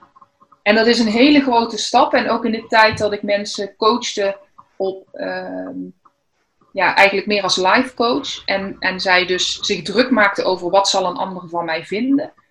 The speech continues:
Was dit een van de grootste lessen of inspiraties die ik mee wilde geven. Dat was, "Oké, zolang dat jij een masker op hebt, of in ieder geval je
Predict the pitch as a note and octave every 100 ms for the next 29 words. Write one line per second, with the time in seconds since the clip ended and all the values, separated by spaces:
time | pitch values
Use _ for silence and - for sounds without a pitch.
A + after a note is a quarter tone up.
0 | _ - F#3+ - C#4 - B3 A#3 A3 G3+
1 | G3+ G#3+ A#3+ - G#3 F#3+ G3 B3 - A3
2 | - F#3+ - G#3 - - F#3+ G3 A3+ -
3 | A3+ - F#3+ F#3 F#3 A3+ A3 D#3+ E3+ E3+
4 | F3 D#3+ D#3+ E3 _ _ - _ _ -
5 | F3 G3 F#3+ - - G#3+ G#3+ G#3 G3+ G3+
6 | G3 F3+ G3 G#3 A3 F#3+ F3 _ _ _
7 | _ - _ _ _ - F3+ A#3 C4+ -
8 | C4+ B3+ B3 A#3+ D#4 - F#3+ G3+ G3+ G3
9 | F#3+ F#3+ F3+ F3+ - - F3+ F#3 E3+